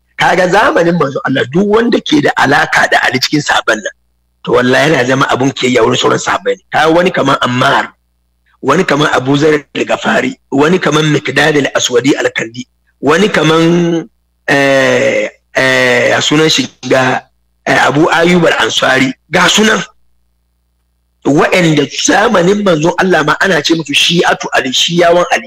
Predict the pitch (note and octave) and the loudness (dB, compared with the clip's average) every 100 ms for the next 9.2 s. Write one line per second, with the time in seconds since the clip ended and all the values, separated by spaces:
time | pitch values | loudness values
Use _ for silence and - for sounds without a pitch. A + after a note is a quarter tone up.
0 | - F#3+ E3 D#3 B2 B2+ - C3+ - - | -4 0 0 0 -2 -2 -2 0 0 -2
1 | - - - _ _ _ - F#3 G#3 G3+ | -8 -12 -18 _ _ _ -4 0 0 0
2 | G#3 A#3 - D#3+ E3 - - C#3+ - C3 | 0 -2 0 0 -2 -2 -2 0 0 -2
3 | - A2 A2 C#3+ D#3+ - G#3+ - C3+ C#3 | -6 -6 -6 -4 -4 0 0 0 0 2
4 | D3 - A2+ G#2+ - - - _ _ _ | 0 -2 -2 -4 -4 -14 -20 _ _ _
5 | _ _ _ _ _ _ - D3+ F3+ F#3 | _ _ _ _ _ _ -4 0 2 2
6 | G3 - G3 F#3 G#3 G3 E3 - - - | 0 0 -2 0 -2 0 -2 0 0 2
7 | E3 E3 - - _ _ _ _ _ _ | 0 0 -4 -6 _ _ _ _ _ _
8 | _ _ _ _ _ C3 C3 - D#3+ D#3+ | _ _ _ _ _ -2 0 2 2 2
9 | E3 | 0